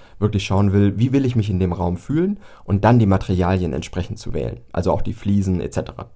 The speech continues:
Das nächste Zitat geht in eine ähnliche Richtung. „Holz ist für den Menschen universell schön. Es ist das menschlich intimste aller Materialien.“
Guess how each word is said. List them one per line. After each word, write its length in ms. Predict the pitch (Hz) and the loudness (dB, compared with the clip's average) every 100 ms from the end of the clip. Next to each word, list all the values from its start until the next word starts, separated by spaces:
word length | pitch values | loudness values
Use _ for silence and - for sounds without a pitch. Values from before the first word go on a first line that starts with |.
| - | -8
Das 120 | 98 | 0
nächste 300 | 117 185 - | 0 0 -6
Zitat 380 | - - 127 123 | -8 -6 -4 -4
geht 120 | 101 | -4
in 120 | - 101 | 0 0
eine 120 | - | 0
ähnliche 340 | 117 120 107 | -2 -2 -4
Richtung. 380 | 120 - 196 240 - - - _ - | -4 -4 -6 -6 -14 -20 -20 _ -12
„Holz 420 | - 147 156 120 - | 0 2 2 -2 -4
ist 180 | 95 | -4
für 120 | - 104 | 0 2
den 140 | 98 | 4
Menschen 400 | 101 127 - 127 | 4 2 -2 -2
universell 720 | 123 156 135 107 98 95 95 | 2 4 6 4 4 4 4
schön. 400 | - 85 67 - - - - - | 2 0 0 -6 -14 -20 -20 -6
Es 120 | 95 | -2
ist 200 | 113 120 | -2 0
das 180 | 98 - | 0 2
menschlich 640 | 101 127 175 - 135 - | 2 2 0 -4 -6 2
intimste 760 | 104 101 - 147 160 - 101 - | 2 2 0 -2 -2 -2 -2 2
aller 160 | 92 | 2
Materialien.“ 680 | 90 - 90 78 64 - | 2 0 -4 -4 -4 -8